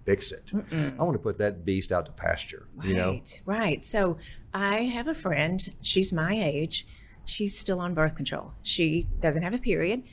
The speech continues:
Speaker 2: She, um, but she said, "I'll never get it up because I will turn into a total bitch." So I'm like, "Get
Speaker 1: <laughs>
Speaker 2: hormone therapy."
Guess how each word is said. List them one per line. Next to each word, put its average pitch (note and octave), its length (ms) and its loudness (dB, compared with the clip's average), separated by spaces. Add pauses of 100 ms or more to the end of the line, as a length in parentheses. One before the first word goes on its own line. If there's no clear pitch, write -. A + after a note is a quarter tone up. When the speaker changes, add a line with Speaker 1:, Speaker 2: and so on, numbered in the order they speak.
(140)
Speaker 2:
She, E3+ 560 0
um, D#3 520 0
but - 220 4
she - 160 -2
said, E3+ 160 0
"I'll D#3 100 4
never D#3+ 220 0
get D#3+ 160 -2
it D3+ 100 4
up C3 220 2
because D3+ 260 0
I D3 220 2
will D3+ 140 -4
turn C#3+ 240 -4
into D3+ 180 -6
a D3 60 0
total C#3+ 240 0
bitch." - 320 0 (200)
So D#3 460 0 (380)
I'm B3 120 -2
like, C4 240 -2
"Get B3+ 380 2
Speaker 1:
<laughs> G3 80 -6
Speaker 2:
hormone A3+ 400 -2
therapy." B3 560 -2